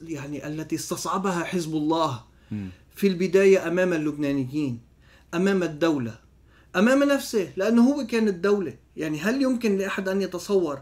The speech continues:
Speaker 1: أن حزب الله كان سيخرج من الدولة
Speaker 2: بس
Speaker 1: لو
Speaker 2: أستاذ
Speaker 1: طبق
Speaker 2: أحمد
Speaker 1: القرار
Speaker 2: الأيوبي،
Speaker 1: خمسة وثمانين
Speaker 2: حضرتك عم
Speaker 1: واحد؟
Speaker 2: بتعول بكلامك على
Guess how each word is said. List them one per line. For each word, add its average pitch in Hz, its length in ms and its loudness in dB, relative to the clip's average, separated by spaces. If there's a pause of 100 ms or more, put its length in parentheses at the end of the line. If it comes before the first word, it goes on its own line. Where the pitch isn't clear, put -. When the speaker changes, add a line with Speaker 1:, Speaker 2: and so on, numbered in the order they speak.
(340)
Speaker 1:
أن 202 180 0
حزب 190 260 -2
الله 190 220 2
كان 185 240 -6
سيخرج 185 440 -4
من 165 160 -2
الدولة 165 460 0
Speaker 2:
بس 147 140 4
Speaker 1:
لو 180 60 2
Speaker 2:
أستاذ 175 260 8
Speaker 1:
طبق 185 80 6
Speaker 2:
أحمد 170 160 6
Speaker 1:
القرار 147 180 8
Speaker 2:
الأيوبي، 147 260 8
Speaker 1:
خمسة 151 120 4
وثمانين 175 160 4
Speaker 2:
حضرتك 147 140 2
عم 131 120 4
Speaker 1:
واحد؟ 139 100 2
Speaker 2:
بتعول 139 400 4
بكلامك 117 600 0
على 110 320 -2